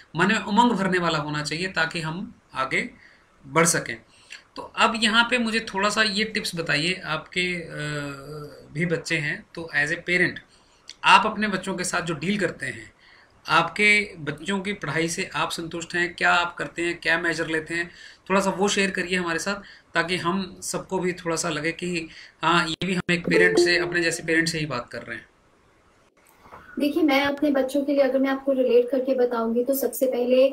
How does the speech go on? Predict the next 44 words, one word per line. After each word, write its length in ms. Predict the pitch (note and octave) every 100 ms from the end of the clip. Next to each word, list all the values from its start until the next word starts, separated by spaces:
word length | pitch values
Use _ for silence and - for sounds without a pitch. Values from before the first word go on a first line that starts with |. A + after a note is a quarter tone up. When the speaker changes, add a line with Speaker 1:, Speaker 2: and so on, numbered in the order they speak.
| - - - - -
Speaker 2:
अ, 420 | A#3 A3+ G#3+ - -
honestly 500 | C#4 D4 E4+ - E4
and 220 | F4 D4 -
obviously 600 | B3 A#3+ B3+ - G3+ A3
मेरा 360 | A#3 C4+ D#4+
घर 200 | D#4+ D#4+
जो 180 | C4+ D4+
है 180 | D4+ D4
वास्तु 340 | A3+ A3+ -
balanced 500 | A3+ F#3+ G#3 G#3+ -
है। 160 | F3+ - _ _ -
वास्तु 320 | A#3 A#3+ -
balanced 420 | C4+ C4 C4+ C4+ C#4
in 140 | C#4+
the 120 | C#4+
sense 180 | C#4 C4+
कि 100 | D#4
मेरे 220 | B3+ C4
घर 180 | C4+ C#4
में 140 | C4
जो 120 | C4+ C4+
west 280 | A#3 B3
south 280 | D4+ C#4+ C#4+
west 220 | B3 B3
की 80 | C4+
direction 460 | A#3 G#3+ A3 - A#3+
है, 80 | A#3
जो 120 | B3+
north 320 | B3 B3+ C#4+ D4
east 160 | C#4+ D4
की 80 | C4+
direction 520 | A3 G#3 - G#3+ A3+
है, 80 | B3
वो 120 | C#4
balanced 600 | A3 G3+ F#3+ F#3+ - -
है। 160 | - - _ _ _ _ _ _ _ - -
अ, 40 | A#3+ A#3+ A#3+ A#3+
और 120 | B3+
definitely 540 | B3+ C4 C4+ E4 D#4 E4
मुझे 220 | C#4+ C#4+
उससे 240 | C4+ D4
results 480 | C4 A#3 A#3 A3+ -
मिले 240 | A3 A3 A3+
हैं। 360 | A3+ F#3+ E3